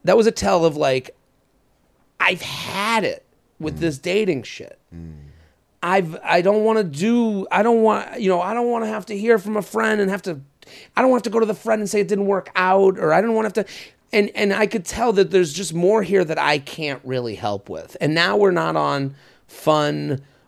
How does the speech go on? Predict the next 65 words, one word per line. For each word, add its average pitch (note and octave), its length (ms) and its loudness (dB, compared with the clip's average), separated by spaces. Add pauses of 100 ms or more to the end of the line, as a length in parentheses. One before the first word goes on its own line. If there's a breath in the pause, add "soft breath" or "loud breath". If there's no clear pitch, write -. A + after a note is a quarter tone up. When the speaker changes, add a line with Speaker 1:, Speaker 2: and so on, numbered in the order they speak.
(140)
Speaker 1:
oh, D#3 160 8
we D#3 180 6
can D3 180 -2
talk D3 320 0
about C3+ 240 0
other D3+ 280 4
things. C3+ 300 0
We D3+ 100 0
have C#3+ 100 0
to D3+ 100 -2
go C#3 180 0
through, C3+ 200 -4
"Well, G2 340 -10
I'm B2+ 160 -2
a C3 40 2
comedian. D#3 600 -2
Here's A#2 280 -2
how C#3+ 140 2
I D3+ 100 4
got F3 240 2
through C4+ 200 4
it." C3 100 0 (360 loud breath)
And F3+ 140 4
you F#3+ 100 2
go F3 280 8
Speaker 2:
"What's - 40 6
that E3+ 140 4
like? F#2+ 600 -2 (220)
Oh D#3+ 40 -4
my F#3+ 120 -4
God, F#3+ 180 -4
tell - 120 -2
Speaker 1:
Right. G#2+ 380 2
Speaker 2:
me E2 60 -6
a D2+ 40 -2
joke." - 200 6
Speaker 1:
And, D#3 180 2
and E3 140 4
I'm E3 80 4
saying E3+ 400 0
when, D3+ 380 0
when D3 140 0
Speaker 2:
"You - 20 2
Speaker 1:
I D3 60 0
Speaker 2:
make C#3 60 -6
a - 40 -6
Speaker 1:
hear, G3+ 140 6
Speaker 2:
joke - 60 6
about F2 240 0
me?" A#2 200 -2 (100)
Speaker 1:
I E3+ 120 6
don't B3 160 4
know F#3 100 6
what E3 160 6
I D3+ 80 6
can C#3 180 -4
do C#3 160 -2
to C3 80 2
help C3+ 260 0
this C#3+ 160 -2
person, D3 360 -4
but C3+ 80 -4
I B2+ 60 -4
can C3 120 -8
say D3+ 440 -4